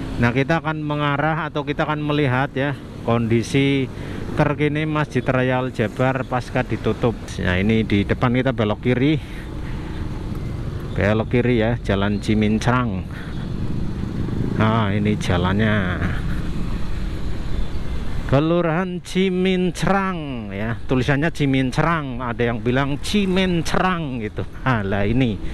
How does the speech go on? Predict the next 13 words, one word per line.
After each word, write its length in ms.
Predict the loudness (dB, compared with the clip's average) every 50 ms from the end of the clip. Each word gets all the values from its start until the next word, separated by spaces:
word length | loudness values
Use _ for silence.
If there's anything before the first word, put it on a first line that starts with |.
| -2 -2 0 -2 -2 0 2
ini 240 | 2 4 4 4 2
akses 320 | 2 -2 -2 -2 -2 -2
utama 480 | -2 -4 -4 0 0 0 0 0 -2 -2
ke 80 | -2 0
Masjid 320 | 0 0 0 2 0 0
Raya 400 | 2 2 0 2 0 0 0 0
Al 80 | -2 -2 -2
Jabar, 480 | -2 -2 0 0 0 2 2 2 0 -2 -2
kondisinya 560 | -2 -2 0 -2 -2 -4 -2 0 0 0 0 0
sekarang 400 | 0 0 2 2 2 2 0 0
seperti 480 | -2 0 0 2 2 2 2 2 2
ini. 400 | 2 4 2 2 2 2 0 0 -2 -2 -2 -2 -2 -2 -2 0 0 0 0 0 0 0 0 2
Sebelumnya 1040 | 2 2 2 2 2 2 2 4 4 2 2 0 0 0 2 2 2 2 0 0 -2